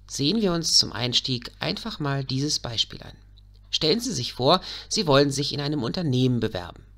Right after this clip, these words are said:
in dem zwei inhaltlich gleichermaßen interessante Stellen in unterschiedlichen Teams ausgeschrieben sind. Bewerben können Sie sich nur auf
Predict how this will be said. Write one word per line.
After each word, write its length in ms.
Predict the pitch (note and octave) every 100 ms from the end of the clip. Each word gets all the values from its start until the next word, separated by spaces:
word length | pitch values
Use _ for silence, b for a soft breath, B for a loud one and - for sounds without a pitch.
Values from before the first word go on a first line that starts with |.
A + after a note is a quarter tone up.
| -
in 120 | A#2
dem 180 | A2+ A2
zwei 260 | - G#2+
inhaltlich 680 | A2+ A2 D#3 D3 C#3 B2+ -
gleichermaßen 680 | - G#2 D#3+ D#3 B2+ B2+ -
interessante 560 | D#2+ A2+ - - B2+ A#2+
Stellen 420 | - A#2+ C3+ D3 B B B
in 160 | - G3
unterschiedlichen 720 | E3+ F3 E3 D#3+ - E3 F3+
Teams 420 | - D3 A#2 - -
ausgeschrieben 640 | G2+ - - - - -
sind. 320 | - - - - - - B B B B
Bewerben 560 | B2 A#2 A2 D#3+ G3+ B B
können 200 | - E3+
Sie 120 | E3+
sich 200 | E3+ F#3+
nur 220 | E3+ E3+ F3
auf 160 | -